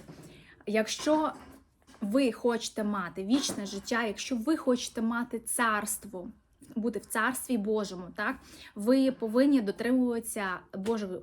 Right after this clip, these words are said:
заповідей, так, як написано в Відкритті.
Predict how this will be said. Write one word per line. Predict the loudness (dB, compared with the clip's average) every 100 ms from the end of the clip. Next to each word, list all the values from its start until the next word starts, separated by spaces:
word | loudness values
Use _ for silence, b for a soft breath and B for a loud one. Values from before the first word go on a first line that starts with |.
| -6
заповідей, | -2 2 2 2 -2 -2
так, | -2 -2
як | -2 0
написано | 0 2 0 2 0 0
в |
Відкритті. | -2 -4 -4 -4 -2 -2 0